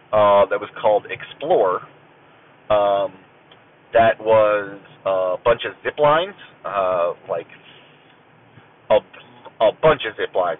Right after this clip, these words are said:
Like, I wanna say there were somewhere between seven and twelve, uh, zip lines that were in a circuit. Uh, you know, you strap in and zip line, you know, from one tower to the next, uh, over the, the jungle. Um, you know, it was,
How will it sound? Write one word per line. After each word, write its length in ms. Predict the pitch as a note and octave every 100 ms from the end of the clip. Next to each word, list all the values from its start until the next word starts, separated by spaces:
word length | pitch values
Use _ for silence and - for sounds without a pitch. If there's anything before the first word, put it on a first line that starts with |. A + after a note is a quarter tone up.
| G2+
Like, 120 | G2
I 60 |
wanna 220 | G#2+ A#2+ A2+
say 180 | A#2 A2
there 160 | G2+ F#2+
were 100 | F#2
somewhere 240 | A2+ A2 G2+
between 360 | F#2+ - F#2+ F2+ _
seven 300 | A2 G#2 G#2
and 100 | F2+ -
twelve, 320 | G#2+ G2 F2+ - - _ _ _ _
uh, 240 | F#2+ F#2 F#2 -
zip 160 | A2+ -
lines 280 | G#2 F2 E2+ -
that 120 | F2+
were 160 | F#2+ F#2
in 60 |
a 80 | E2+ -
circuit. 300 | A2+ F#2+ - - _ _ _ _ -
Uh, 420 | F#2+ F#2 F#2 E2+ F#2
you 100 | G2
know, 120 | F#2
you 160 | F2+ - -
strap 260 | G#2+ A2 G#2+
in 180 | G#2+
and 120 | G#2 F#2+ -
zip 160 | -
line, 320 | G#2 G2+ G2 G2 -
you 60 | G2+
know, 140 | F#2 -
from 140 | -
one 240 | G#2 G2+ - - - - -
tower 280 | A2 G#2 G2+
to 120 | -
the 60 | -
next, 320 | G2+ G2 - - - - - - -
uh, 340 | G#2 G2+ G#2 G#2 F3
over 340 | F#3+ F3 E3+
the, 300 | D#3 D3 C#3 -
the 80 | C3+ -
jungle. 360 | C3+ B2+ B2+ - _
Um, 520 | A2+ G#2+ G#2 G#2 - - _ _ _ _ _ _ _ _ _ _ _ _ _ _ -
you 100 | C3+
know, 160 | A#2+ G#2
it 80 | C3
was, 120 | C3